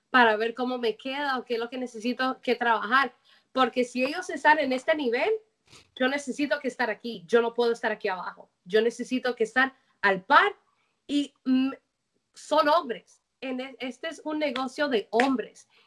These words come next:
Yo como mujer no tengo vergüenza ni nada para decir, "Yo soy mujer, esto es un deporte de hombres,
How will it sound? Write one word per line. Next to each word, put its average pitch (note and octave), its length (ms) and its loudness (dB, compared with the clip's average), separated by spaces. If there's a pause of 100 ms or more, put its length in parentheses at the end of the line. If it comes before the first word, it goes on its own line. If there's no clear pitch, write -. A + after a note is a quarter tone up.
(120)
Yo C4+ 540 8
como B3 260 8
mujer A3 480 4 (280)
no B3+ 440 0 (240)
tengo C#4 360 -2
vergüenza A#3+ 640 -4
ni A3 140 -2
nada B3+ 280 -2
para A3 180 -4
decir, A3 380 -6 (240)
"Yo G#3 180 -6
soy A#3+ 200 -6
mujer, D4+ 480 -6 (500)
esto G#3+ 300 -2
es B3+ 200 -4 (100)
un A#3 160 2
deporte A#3+ 380 -6
de E4 220 -2
hombres, C4 440 -4